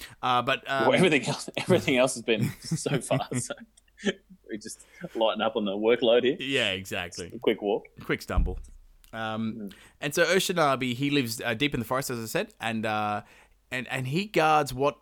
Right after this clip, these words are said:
Speaker 1: they call in the tablets the Urnu snakes and stone things. Now, this, this
Speaker 2: <laughs>
Speaker 1: is
Speaker 2: Stone things.
Speaker 1: really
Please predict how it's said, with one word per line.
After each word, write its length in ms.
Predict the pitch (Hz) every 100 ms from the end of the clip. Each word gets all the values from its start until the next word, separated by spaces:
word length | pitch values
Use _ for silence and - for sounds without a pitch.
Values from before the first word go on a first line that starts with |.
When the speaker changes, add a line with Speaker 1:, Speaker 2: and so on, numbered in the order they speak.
| _
Speaker 1:
they 200 | 143 135
call 440 | 123 - 170 214 226
in 80 |
the 80 | 196
tablets 680 | 147 - 117 113 101 - - -
the 180 | - 127 _ _ -
Urnu 500 | 131 147 160 170 170
snakes 560 | - 175 208 226 - -
and 260 | 127 120 120
stone 520 | - - 113 113 120
things. 600 | 120 101 80 - - - - -
Now, 160 | 113
this, 340 | 135 185 - -
this 720 | 120 156 - - - - - 339 - 185 -
Speaker 2:
<laughs> 480 | 160 - 170 151 -
Speaker 1:
is 300 | 165 165 156
Speaker 2:
Stone 360 | 143 - 135 - -
things. 240 | 117 - - 151 156
Speaker 1:
really 760 | 170 165 160 151 143 135 120